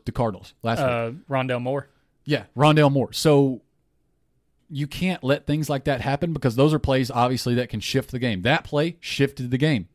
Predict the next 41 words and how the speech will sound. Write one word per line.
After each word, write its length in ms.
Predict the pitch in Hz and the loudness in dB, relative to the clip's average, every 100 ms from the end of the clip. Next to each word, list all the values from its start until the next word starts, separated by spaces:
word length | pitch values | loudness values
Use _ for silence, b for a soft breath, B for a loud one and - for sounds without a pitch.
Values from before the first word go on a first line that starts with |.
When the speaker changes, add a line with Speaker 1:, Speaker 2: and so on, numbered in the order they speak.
| _ | _
Speaker 1:
because 340 | 120 135 127 - b b | -4 2 2 0 b b
that 120 | 120 | -4
was 100 | 123 | -4
right 220 | 107 120 131 | 0 2 2
after 240 | 135 127 | 0 -6
the 80 | 123 | -6
Titans, 560 | 131 127 127 127 - - | -4 -2 -2 -6 -8 -4
uh, 420 | 110 107 107 107 104 _ _ - | 0 2 2 0 -4 _ _ -16
the, 120 | 113 | -16
Ke-, 340 | - - 120 | -14 -14 -14
Kevin 260 | - 110 123 | -10 -6 -2
Byard 240 | 113 117 | -2 -2
got 120 | 127 120 | -4 -4
the 100 | 151 | -2
interception. 560 | 160 - 95 - 113 - | -2 -4 -6 -6 -8 -6
Speaker 2:
Mm-hmm. 200 | 117 113 - | -6 -6 -6
Speaker 1:
They 100 | 107 | -4
went 180 | 127 | -2
down. 320 | 123 113 117 - | -2 -2 -4 -6
A 80 | 110 | -6
J 120 | 117 | -4
Brown 240 | 117 123 | -2 -2
scored, 420 | 123 - 135 143 - b b b | -2 4 4 4 0 b b b
and 120 | 131 | 2
then 120 | 139 | 2
it 40 | 127 | 2
was 120 | 110 | -2
like, 260 | 107 - | -4 -6
boom, 300 | 107 120 92 | 0 0 0
huge 340 | 87 104 101 - | -2 -8 -8 -6
play. 260 | 98 87 - _ 120 | -6 -6 -14 _ -2
It 80 | |
Speaker 2:
Right. 120 | 120 120 | 2 2
Speaker 1:
completely 340 | 120 151 131 | 4 0 0
shifted 420 | 117 147 143 131 | -4 -2 -2 -4
things. 280 | 147 143 135 b b b b | 0 0 -2 b b b b
So 420 | - 143 131 131 - | 0 2 2 0 -6
screens, 720 | - 143 175 196 185 - - _ | -8 -2 0 2 0 -6 -14 _
plays 240 | - 165 170 | -4 -4 -4
like 140 | 151 | -4
that, 340 | 165 165 160 | -2 -2 -2